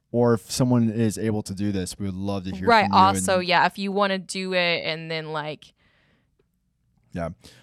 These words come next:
Speaker 1: Uh, you can always contact us on social media. You can send us an email, info at the spooky door dot com. Of course, um, for the video section, you can go into the comment section below and just tell us there.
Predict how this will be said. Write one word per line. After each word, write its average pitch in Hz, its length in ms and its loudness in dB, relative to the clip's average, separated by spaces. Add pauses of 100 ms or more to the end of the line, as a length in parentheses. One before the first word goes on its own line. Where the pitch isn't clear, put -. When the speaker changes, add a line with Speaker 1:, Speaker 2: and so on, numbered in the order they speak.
(180)
Speaker 1:
Uh, 117 240 6
you 123 80 2
can 127 140 0
always 117 220 4
contact 113 360 0
us 104 80 -2
on 107 120 -2
social 113 260 -4
media. 208 300 6
You 170 100 0
can 131 180 0
send 120 220 0
us 110 140 -2
an 135 120 -10
email, 131 560 0
info 110 400 0
at 101 200 -2
the 98 80 -6
spooky 101 320 -6
door 92 160 -4
dot 92 180 -8
com. 135 460 -2 (340)
Of - 80 -20
course, 123 380 0 (100)
um, 95 320 0
for 120 100 -2
the 107 60 0
video 123 240 4
section, 120 560 -4
you 104 220 0
can 90 420 -2
go 85 160 -2
into 85 160 -8
the 87 100 -8
comment 82 300 -8
section 85 320 -10
below 85 300 -4
and 85 100 -10
just - 180 -16
tell 85 140 -12
us - 80 -12
there. 160 240 -10